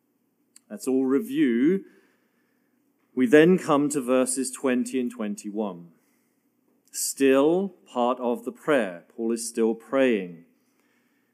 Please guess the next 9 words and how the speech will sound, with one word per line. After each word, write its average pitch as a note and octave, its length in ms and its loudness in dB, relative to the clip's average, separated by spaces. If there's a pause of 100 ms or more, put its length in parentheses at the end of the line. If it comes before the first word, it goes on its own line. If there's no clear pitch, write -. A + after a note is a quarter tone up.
(120)
And A#2+ 100 -6
he D3+ 100 0
prays D#3 1000 2 (240)
what A#2+ 160 -10
we B2 120 0
often B2 400 0
call A#2+ 380 0
a A2+ 60 0
doxology. B2 960 0